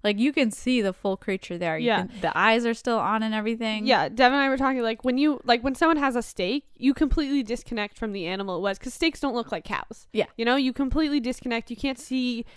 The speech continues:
Speaker 2: the emotion. You can't see the eyes. You can't see the physical features of a cow. But when it comes to, like, something you eat, like a crab or a lobster, the animal's right there. Like,
Speaker 1: Yeah.
Speaker 2: you see the creature right there.
Speaker 1: Yeah. And I know it's also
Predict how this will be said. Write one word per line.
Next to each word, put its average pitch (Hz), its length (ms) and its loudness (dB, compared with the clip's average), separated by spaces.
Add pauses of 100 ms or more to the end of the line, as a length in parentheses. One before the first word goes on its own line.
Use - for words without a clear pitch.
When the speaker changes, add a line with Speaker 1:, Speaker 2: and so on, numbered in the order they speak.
(240)
Speaker 2:
the 220 100 -2
emotion. 208 520 2
You 214 60 -8
can't 262 200 -4
see 262 160 -6
the 220 180 -6
eyes. 185 380 0
You 196 80 -18
can't 247 280 -6
see 226 380 -6
the 208 140 -4
physical 233 480 -4
features 196 760 -8
of 185 320 -4
a 180 100 -4
cow. 185 460 -4 (320)
But 240 100 6
when 247 100 4
it 254 40 -2
comes 269 280 -2
to, 262 120 -4
like, 220 240 2 (220)
something 254 400 -2
you 233 220 -4
eat, 233 280 -6
like 214 200 -4
a 233 40 -6
crab 226 440 4
or 208 100 0
a 208 120 0
lobster, 196 640 -4 (120)
the 269 200 0
animal's 359 420 4
right 214 420 -2
there. 180 320 -10 (300)
Like, 226 100 0
Speaker 1:
Yeah. 254 160 0
Speaker 2:
you 254 80 -4
see 240 760 -4
the 214 320 -6
creature 196 580 -8
right 180 340 -8
there. - 360 -14 (160)
Speaker 1:
Yeah. 190 320 -6 (100)
And 214 140 2
I 226 60 4
know 262 180 6
it's 339 100 -2
also 226 520 -2